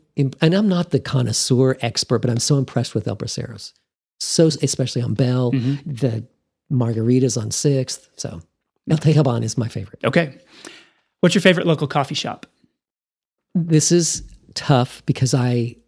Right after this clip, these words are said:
Speaker 1: have friends <laughs> that are associated with certain ones. And, and so I, I am not gonna feel obligated to say theirs. But also, I don't know if I can say this, I am a coffee,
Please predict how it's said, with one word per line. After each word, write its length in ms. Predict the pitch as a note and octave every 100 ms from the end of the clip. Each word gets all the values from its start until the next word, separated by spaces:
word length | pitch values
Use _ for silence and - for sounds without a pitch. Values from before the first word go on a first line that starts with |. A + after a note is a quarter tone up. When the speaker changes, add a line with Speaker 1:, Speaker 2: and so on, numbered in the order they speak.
| _ _ _
Speaker 1:
have 480 | - - C3 A#2+ A#2 -
friends 840 | - - D3+ C3+ D3 G3+ - - - - - _ _ _
<laughs> 500 | _ - - - -
that 100 | D3+
are 40 |
associated 540 | C#3 D3+ D3+ - D3 C#3+
with 160 | C#3+
certain 300 | - D3+ C#3+
ones. 600 | D3+ D3 D3+ D#3 D#3 - - _ _ _
And, 260 | D#3+ C3 B2+
and 100 | C3+
so 160 | - C3
I, 160 | B2
I 120 | B2 A#2 A2+
am 180 | B2+ A2+
not 400 | B2 B2+ C#3 -
gonna 180 | D#3+ D3+
feel 180 | - C3+
obligated 440 | B2+ C3+ B2+ B2
to 80 | B2+
say 280 | - B2+ B2+
theirs. 560 | G#2+ A2 A#2 F#3 - - - - _ _ _ _ _ -
But 120 | D#3+
also, 720 | C#3 C3+ C3 D#3+ D#3+ E3+ D#3+ -
I 80 |
don't 120 | C3+ C3
know 60 |
if 100 | C3+
I 60 | B2+
can 140 | C3
say 300 | B2+ - D#3 C#3+
this, 560 | A2+ A#2 A#2+ - - - _ -
I 340 | C#3 C#3+ C#3+
am 420 | D3 C3 B2+ B2+ A#2+ _ _
a 100 | B2+
coffee, 800 | - - C3 - B2+ A#2+ A#2+ -